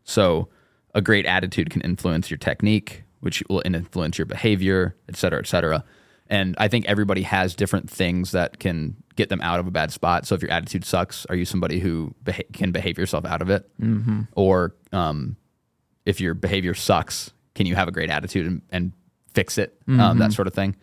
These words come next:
Speaker 1: And I think there's something to reinforcing what you're telling yourself is possible with your behaviors.
Speaker 2: Yeah.
Speaker 1: Like, you can't fake yourself out. Like, if you, if you're saying, like, "My, my goal is to,"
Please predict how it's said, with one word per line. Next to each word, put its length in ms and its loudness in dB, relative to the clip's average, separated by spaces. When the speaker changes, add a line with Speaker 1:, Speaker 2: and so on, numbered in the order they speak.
Speaker 1:
And 120 4
I 20 4
think 220 2
there's 140 2
something 380 0
to 380 2
reinforcing 840 4
what 140 2
you're 80 -2
telling 320 0
yourself 320 2
is 100 -6
possible 640 2
with 240 2
your 100 -2
behaviors. 680 -6
Speaker 2:
Yeah. 220 -2
Speaker 1:
Like, 120 2
you 60 4
can't 260 4
fake 240 0
yourself 480 -2
out. 260 -4
Like, 120 4
if 140 2
you, 120 6
if 140 2
you're 160 6
saying, 400 2
like, 220 0
"My, 220 2
my 200 4
goal 320 4
is 180 0
to," 320 2